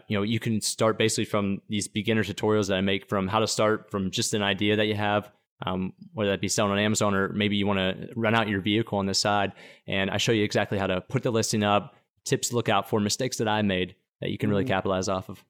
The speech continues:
Speaker 2: Got you. And you actually just reminded me of the whole Slingshot story, 'cause I know we kinda mentioned Turo, Airbnb for cars, but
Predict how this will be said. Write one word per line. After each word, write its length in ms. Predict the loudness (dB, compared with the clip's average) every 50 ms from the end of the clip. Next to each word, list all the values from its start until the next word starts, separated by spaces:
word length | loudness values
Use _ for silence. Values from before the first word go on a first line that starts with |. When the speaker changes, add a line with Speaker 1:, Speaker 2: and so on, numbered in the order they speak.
| _ _ _ _ _ -6 -4
Speaker 2:
Got 260 | -4 -4 -4 -6 -8
you. 140 | -10 -10 -4 0
And 80 | 2
you 40 | 2
actually 180 | 4 4 4 4
just 120 | 4 4
reminded 340 | 4 4 4 4 4 4 4
me 160 | 4 4 4
of 220 | 4 4 2 2 2
the 80 | 0 2
whole 220 | 4 4 4 4
Slingshot 640 | 2 0 0 0 2 2 2 2 2 0 0 0
story, 360 | -2 0 2 4 4 4 2 0
'cause 360 | 0 2 2 2 0 -2 _ _ _ _ _ _
I 120 | 2 4 6
know 100 | 6 6
we 80 | 6
kinda 180 | 6 4 4 4
mentioned 380 | 4 4 4 2 2 2 0 2
Turo, 340 | 4 4 6 6 6 6
Airbnb 460 | 6 6 4 6 6 4 4 4 2 2
for 80 | 0 -4
cars, 440 | 0 4 6 6 6 6 4 2
but 240 | 2 2 2 2 0